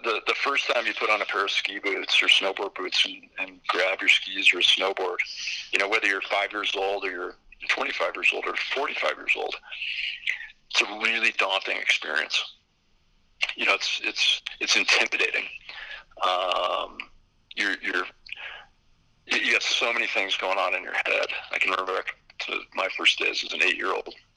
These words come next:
Um, and, and a sense of calm and a, and a sense of, um, security that comes through a professional taking you onto the snow for the first time is,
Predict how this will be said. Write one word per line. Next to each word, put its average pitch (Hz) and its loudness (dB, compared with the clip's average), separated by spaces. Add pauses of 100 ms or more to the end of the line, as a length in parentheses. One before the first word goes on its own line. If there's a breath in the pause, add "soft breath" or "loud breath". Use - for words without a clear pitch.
(140)
Um, - -4 (1300 loud breath)
and, 110 0 (380)
and 113 2
a 98 0
sense 135 0
of 117 -2
calm 110 0
and 104 0
a, 98 -4
and 92 -6
a 92 -6
sense - -2
of, 95 0
um, - -4
security - 6
that - -6
comes - 0
through 90 0
a - -8
professional - 0 (840 loud breath)
taking 107 4
you 98 2
onto 98 2
the - -4
snow 87 4
for - 0
the - -2
first - 6
time - 2
is, - 0